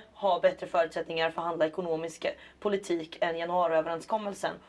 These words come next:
och tro att det inte kommer påverka välfärden, liksom. Det tror jag också är en ganska så här märklig ingång, liksom. Eh, däremot så vill jag också gärna att samtalet ska hamna på andra ställen.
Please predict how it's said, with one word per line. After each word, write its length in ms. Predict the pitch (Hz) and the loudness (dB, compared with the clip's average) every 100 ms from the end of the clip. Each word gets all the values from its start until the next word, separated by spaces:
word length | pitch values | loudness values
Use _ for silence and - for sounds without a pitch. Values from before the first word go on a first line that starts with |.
| - | -16
och 120 | - - | -12 -8
tro 180 | 175 | -2
att 60 | 165 | -2
det 60 | 180 | -2
inte 120 | 165 | -6
kommer 160 | 165 | -4
påverka 440 | 160 185 165 156 160 | -2 0 2 0 0
välfärden, 520 | 180 190 - - - | -2 -2 -6 -8 -8
liksom. 240 | - - 311 - _ _ _ _ _ - | -12 -14 -20 -20 _ _ _ _ _ -8
Det 240 | 180 202 | 0 0
tror 180 | 202 190 | 2 4
jag 120 | 175 | 4
också 260 | 170 - 180 | 4 -2 -2
är 40 | |
en 100 | 165 | -2
ganska 320 | 170 165 - | -2 -6 -8
så 100 | - | -6
här 200 | - - 185 _ _ _ _ - _ | -4 -4 -6 _ _ _ _ -20 _
märklig 680 | 185 185 190 190 185 - 165 | -8 -2 2 2 0 -4 -4
ingång, 540 | 196 208 180 - - - | -2 -4 -4 -6 -8 -10
liksom. 340 | - - 196 - - - - - _ - | -12 -10 -12 -14 -20 -20 -20 -20 _ -4
Eh, 460 | 170 165 156 156 151 - - | 0 2 2 0 -4 -8 -6
däremot 640 | 185 185 196 226 196 185 | 2 4 4 2 0 -2
så 220 | - 190 | -4 -4
vill 280 | 160 185 170 | -2 -2 0
jag 440 | 170 165 190 185 - | 2 4 2 -2 -6
också 420 | 190 - - 202 220 | -6 -6 -2 -2 -2
gärna 320 | 214 240 220 - _ _ - | 0 0 0 -6 _ _ -6
att 140 | 196 | -4
samtalet 340 | 214 202 190 190 | -4 -2 -4 -4
ska 100 | 190 | -8
hamna 280 | 196 180 185 - _ | -6 -8 -10 -18 _
på 80 | - | -2
andra 140 | 196 180 | 0 2
ställen. 300 | 208 180 | 2 0